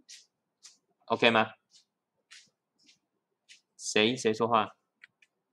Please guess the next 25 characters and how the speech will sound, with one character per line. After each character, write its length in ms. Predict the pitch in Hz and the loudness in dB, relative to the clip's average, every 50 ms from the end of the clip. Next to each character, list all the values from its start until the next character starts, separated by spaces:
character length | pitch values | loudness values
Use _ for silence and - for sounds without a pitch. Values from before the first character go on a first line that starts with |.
| _ _ _ _ _ _ _ _ _ _ _ _ _ - - _ _ _ _ _ _ _ _ _ - - - - _ _ _ _ _ _ - _ _ _ _ _ _ _ _ _ _ _ _ _ _ _ _ _ _ _ _ _ _ _ _ _ _ - _ _ _ _ _ _ _ _ _ - | _ _ _ _ _ _ _ _ _ _ _ _ _ -20 -20 _ _ _ _ _ _ _ _ _ -20 -20 -20 -20 _ _ _ _ _ _ -20 _ _ _ _ _ _ _ _ _ _ _ _ _ _ _ _ _ _ _ _ _ _ _ _ _ _ -20 _ _ _ _ _ _ _ _ _ -8
洪 180 | - 117 139 | -6 -4 -2
一 80 | 151 151 | -2 -2
婷 200 | - - 113 110 | -2 -4 -6 -4
把 160 | 110 92 95 | -2 -2 -2
它 60 | 98 | -2
删 200 | 98 110 101 101 | -4 -6 -8 -4
掉 160 | 104 104 101 | -4 -2 -2
了。 180 | 92 85 78 - _ _ _ _ _ _ _ _ _ _ _ _ _ _ _ _ _ _ _ - - _ _ _ _ _ _ - - - _ _ _ _ _ _ _ _ _ _ - | -2 -4 -6 -10 _ _ _ _ _ _ _ _ _ _ _ _ _ _ _ _ _ _ _ -20 -20 _ _ _ _ _ _ -20 -20 -20 _ _ _ _ _ _ _ _ _ _ 4
好， 420 | - 107 104 107 107 110 - - - | 8 10 10 10 10 6 -2 -8 -2
如 180 | - 139 185 185 | 4 4 6 8
果 100 | 165 147 | 8 6
你 120 | 139 143 156 | 6 6 6
已 40 | 135 | 4
经 120 | 131 135 | 4 4
删 160 | 131 147 131 127 | 6 6 8 10
掉 140 | 143 139 | 10 10
了， 80 | 127 110 | 8 8
你 60 | 98 | 6
就 120 | 95 120 120 | 2 2 4
WhatsApp 340 | 120 117 - - 120 - - - | 4 4 4 2 -2 -2 -4 -4
给 140 | 92 92 | -2 -2
我， 180 | 95 85 82 - - | -2 -2 -4 -6 -8
好 100 | 92 87 | -2 2
不 80 | 104 | 2
好？ 220 | 101 90 - - | 2 2 2 -4